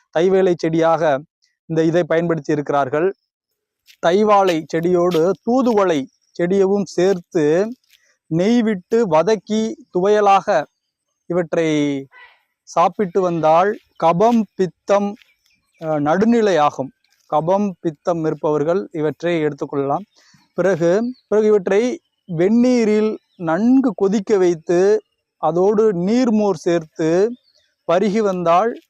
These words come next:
மிகப்பெரிய, அஹ், நமது உடலுக்கு மிகப்பெரிய ஊட்டச்சத்தாக அமைகிறது. தோல் நோய் இருப்பவர்கள் இந்த சாரோடு, இவற்றோடு வெள்ளை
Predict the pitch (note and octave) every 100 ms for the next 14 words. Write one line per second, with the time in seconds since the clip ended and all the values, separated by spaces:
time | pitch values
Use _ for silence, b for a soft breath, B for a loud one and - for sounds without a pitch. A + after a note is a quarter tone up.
0 | _ _ _ _ E3 E3+ B3+ G#3 B3 B3
1 | B3+ A#3+ - _ _ _ _ _ - F3+
2 | E3+ E3+ F3+ - G3 F3 F3+ F3 F#3 A3
3 | G#3 - G3+ A#3 F#3 F#3+ F3 - G#3+ A3+
4 | F#3 G3 - F3+ F3+ F3 F3 F3+ E3 D3+
5 | F3 D#3+ E3 D#3 C#3 D3 G#3 - _ -
6 | A3+ B3 C4 A#3 A#3 G#3 G#3 F3 G#3 G3+
7 | F3+ F3+ F3+ A3+ - _ _ F#3+ F#3 E3+
8 | D#3+ - F3 G3 G#3+ A3 G#3 E3 - _
9 | F3 F#3+ F3 G#3 A3+ G#3+ G3 F3 G#3+ B3